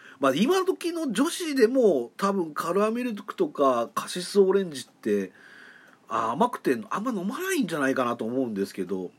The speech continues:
まあ、私はどちらかっつったら甘い、甘い系の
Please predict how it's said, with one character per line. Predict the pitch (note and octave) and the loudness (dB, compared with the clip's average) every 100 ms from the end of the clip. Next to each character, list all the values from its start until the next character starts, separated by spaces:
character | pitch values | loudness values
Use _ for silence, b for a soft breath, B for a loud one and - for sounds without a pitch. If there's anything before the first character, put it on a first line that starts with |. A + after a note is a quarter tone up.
| _ | _
ま | D3+ | -2
あ、 | C#3+ | 2
私 | E3+ D4 D4 - C#4+ | 2 0 -4 -2 2
は | C4 B3+ | 4 2
ど | A3+ G#3+ | -4 -2
ち | |
ら | B3+ | -2
か | A3+ | -2
っ | A3 | -4
つ | - | -10
っ | - | 0
た | C4 | 2
ら | A#3+ C3+ B B B B | 2 0 B B B B
甘 | D3 D#3+ F3 | -4 0 0
い、 | F3 | 0
甘 | E3 E3+ E3+ | 0 0 0
い | E3 - | -2 -4
系 | D#3+ D#3 | -4 -2
の | D3+ D3+ | 0 2